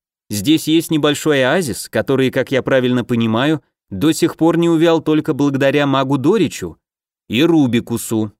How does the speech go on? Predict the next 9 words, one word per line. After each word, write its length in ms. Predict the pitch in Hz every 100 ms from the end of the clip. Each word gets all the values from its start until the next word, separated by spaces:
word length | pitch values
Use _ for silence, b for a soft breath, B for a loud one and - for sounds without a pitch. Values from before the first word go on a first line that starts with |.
| -
добавил 480 | 92 107 101 104 101
капитан. 560 | - 98 95 101 92 87 _ _ _ _ _ _
«Река 380 | - 120 120 147
тоже 320 | - 220 220
держится 500 | 190 175 113 107 -
благодаря 540 | 95 110 104 110 113 107
их 140 | 98
усилиям?» 560 | 123 - 113 87 80 76 _ _ _ _ _ _
«Верно», 680 | 98 101 120 104 90 80